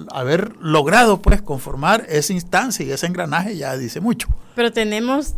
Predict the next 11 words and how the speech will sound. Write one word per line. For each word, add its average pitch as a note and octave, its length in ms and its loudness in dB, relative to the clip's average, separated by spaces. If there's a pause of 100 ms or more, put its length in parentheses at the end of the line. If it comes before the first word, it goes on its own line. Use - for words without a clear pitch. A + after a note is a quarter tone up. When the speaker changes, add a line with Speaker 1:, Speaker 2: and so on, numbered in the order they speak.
Speaker 2:
eh, E3 640 0 (580)
para, D#3+ 680 0
si - 200 -8
Dios G#3+ 160 -2
permite, A#3 440 -2
Speaker 1:
Sí. - 140 2
Speaker 2:
para G3 120 4
dos E3+ 100 -6
mil F#3+ 400 -6
veintitrés, G3+ 960 -4 (800)
asociar G#3+ 720 -4